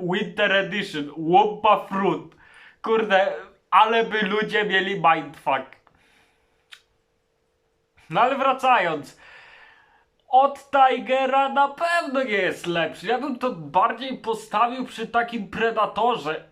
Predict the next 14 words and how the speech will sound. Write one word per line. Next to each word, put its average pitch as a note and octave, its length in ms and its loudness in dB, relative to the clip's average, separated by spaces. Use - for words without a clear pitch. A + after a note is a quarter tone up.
O, G3 380 0
wyżej A3+ 840 0
o G3 200 0
wiele, A#3+ 560 0
przy, - 400 -18
jeżeli F#3+ 460 -4
chodzi G3 300 -4
o G3 80 0
Predatora. F#3+ 680 0
Predator A#3+ 680 0
był C#4 180 -2
spoko, - 760 -2
ale A3+ 220 -2
jednak... A3+ 880 -2